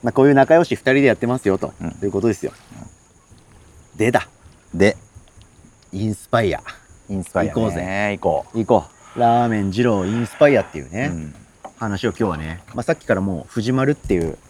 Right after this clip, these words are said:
Speaker 2: うん。
Speaker 1: 名前出して喋ってるけど、
Speaker 2: うん。
Speaker 1: いっぱいあるんだね、全国津々浦々。
Speaker 2: 本当にいっぱいあって、
Speaker 1: うん。
Speaker 2: そう。一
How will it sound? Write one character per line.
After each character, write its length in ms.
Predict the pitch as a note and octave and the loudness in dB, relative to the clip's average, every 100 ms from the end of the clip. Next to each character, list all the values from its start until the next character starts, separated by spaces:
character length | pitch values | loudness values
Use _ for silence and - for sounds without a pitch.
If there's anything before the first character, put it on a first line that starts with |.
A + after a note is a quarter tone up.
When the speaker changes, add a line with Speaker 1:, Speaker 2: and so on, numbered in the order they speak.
| - | -16
Speaker 2:
う 20 | D#2+ | -10
ん。 40 | - - | -10 -8
Speaker 1:
名 100 | G2+ | -6
前 160 | G2 G2 | -4 -2
出 120 | G#2+ | -2
し 100 | - | -4
て 100 | D#2+ | -10
喋 300 | - G2 C3+ | -8 -6 -4
っ 40 | |
て 60 | - | -4
る 60 | E2+ | -6
け 120 | D2 | -8
ど、 260 | C#2+ C#2+ D2 | -10 -12 -10
Speaker 2:
う 40 | |
ん。 200 | D2+ C#2 - - _ - - | -12 -12 -18 -20 _ -20 -10
Speaker 1:
い 160 | G2 | -8
っ 40 | F#2+ _ | -8 _
ぱ 100 | C3+ | 2
い 40 | D#3 | 4
あ 60 | |
る 80 | G#3+ | 4
ん 40 | C3+ | 2
だ 60 | |
ね、 100 | B2 | -2
全 240 | A2+ A2 G2+ | -2 -2 -2
国 200 | F2 E2+ | -4 -6
津 160 | G2+ - | -10 -6
々 120 | F2+ | -2
浦 200 | F#2+ F#2+ | 0 0
々。 140 | C#2+ - - | -4 -12 -20
Speaker 2:
本 440 | - - G#2+ C3 | -14 0 2 2
当 260 | - C#3 C#3 | -2 2 4
に 120 | C3 | 4
い 40 | |
っ 20 | |
ぱ 240 | A2+ - A#2+ | 0 2 4
い 20 | |
あ 40 | A2+ | 4
っ 40 | |
て、 400 | - - D2 C#2+ | 0 -10 -4 -2
Speaker 1:
う 80 | C#2 | -2
ん。 260 | G#2 E2+ - _ _ _ _ | -2 -4 -8 _ _ _ _
Speaker 2:
そ 500 | - D2 C#2 C2 - | -14 -12 -10 -14 -16
う。 720 | _ _ _ _ _ - - | _ _ _ _ _ -20 -10
一 80 | A2+ | -10